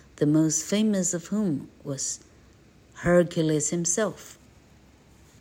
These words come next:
在这时候，Theseus已经，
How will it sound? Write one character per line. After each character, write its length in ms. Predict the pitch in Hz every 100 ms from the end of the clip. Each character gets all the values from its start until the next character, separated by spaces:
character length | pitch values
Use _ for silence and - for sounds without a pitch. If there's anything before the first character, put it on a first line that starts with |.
| - - _ - - - - - - - - - - - - - - - - - - -
在 160 | 180
这 180 | 170 180
时 180 | 175 156
候， 240 | 170 156
Theseus 640 | 151 180 170 165 147 - -
已 160 | 165 143
经， 540 | 190 202 214 214